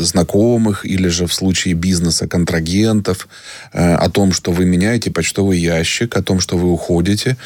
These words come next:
э, пока есть такая возможность. Потому что, ну, представьте себе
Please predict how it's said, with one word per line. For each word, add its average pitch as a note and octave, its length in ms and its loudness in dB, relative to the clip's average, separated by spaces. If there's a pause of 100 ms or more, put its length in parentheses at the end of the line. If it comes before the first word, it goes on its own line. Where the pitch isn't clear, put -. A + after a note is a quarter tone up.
(320)
э, E2+ 140 2
пока G2+ 220 2
есть A#2 240 2
такая G#2 260 0
возможность. G2+ 520 0
Потому G#2 320 0
что, - 160 -4
ну, A2 140 2
представьте A#2 480 -2
себе G2 420 0